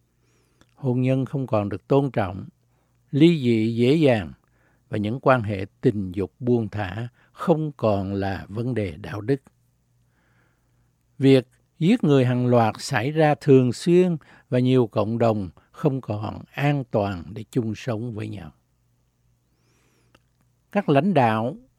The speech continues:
không còn cai trị đất nước trong công chính. Tham nhũng, hối lộ bị phát giác thường xuyên. Nước Mỹ vĩ đại vì nước Mỹ là một quốc gia tốt lành.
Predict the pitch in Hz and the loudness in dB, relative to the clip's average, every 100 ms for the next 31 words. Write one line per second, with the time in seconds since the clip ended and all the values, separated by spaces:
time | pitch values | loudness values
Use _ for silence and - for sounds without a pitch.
0 | _ - 180 147 123 104 - 135 120 123 | _ -4 -4 0 -2 -2 0 0 0 -4
1 | 98 101 113 139 143 151 156 131 113 120 | -6 -6 -6 -6 -2 -2 -2 -6 -4 -4
2 | 110 101 123 113 196 - _ _ _ _ | -4 -4 -6 -6 -10 -16 _ _ _ _
3 | _ _ _ _ - 139 160 156 123 113 | _ _ _ _ -6 0 0 2 2 0
4 | 151 208 - - 160 214 175 117 104 113 | -4 -8 -14 0 4 6 4 2 -2 -6
5 | 117 110 - 190 - 185 190 - 139 131 | -4 -4 0 0 2 -2 -2 2 4 4
6 | 117 - 151 156 135 - _ _ _ _ | 2 -2 0 0 -2 -10 _ _ _ _
7 | _ _ _ - _ _ _ _ _ _ | _ _ _ -20 _ _ _ _ _ _
8 | _ _ _ _ 160 233 170 135 180 127 | _ _ _ _ 2 4 4 4 4 4
9 | 135 165 123 113 123 131 165 175 131 143 | 2 4 4 4 0 0 -2 0 2 2
10 | 147 117 104 170 - 139 123 - 185 202 | 2 -2 -2 -4 0 2 2 2 0 4
11 | 135 87 | 2 2